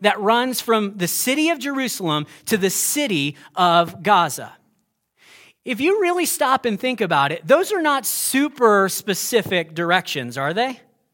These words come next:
He says to him, "I want you to walk down the road from Jerusalem to Gaza." Now, maybe you've never been on the road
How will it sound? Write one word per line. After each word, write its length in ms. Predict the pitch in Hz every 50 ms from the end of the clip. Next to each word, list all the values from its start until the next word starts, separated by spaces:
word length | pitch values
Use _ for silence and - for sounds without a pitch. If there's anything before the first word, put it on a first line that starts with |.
| _ _ _ _ _ _ _ _ _ _ _ _ _ _
He 200 | - - 302 277
says 340 | - - 349 339 330 320 -
to 100 | 320 240
him, 180 | 226 262 254
"I 120 | 240 226 233
want 260 | 240 247 254 - -
you 60 | 240
to 60 | 220
walk 440 | 185 180 170 180 208 247 - - -
down 260 | 196 214 233 254 285
the 80 | 311 330
road 460 | 311 254 208 180 175 175 190 202 202
from 260 | - - 226 220 214
Jerusalem 520 | 185 175 196 180 180 175 - - 185 180 170
to 100 | - 208
Gaza." 380 | 202 262 247 240 202 156 160
Now, 120 | 170 180 175
maybe 280 | 180 202 214 202 214
you've 180 | 202 190 214 180
never 240 | 196 190 180 175 165
been 200 | 165 233 285 285
on 120 | 233 202
the 80 | 190 180
road 340 | 165 165 160 165 160 160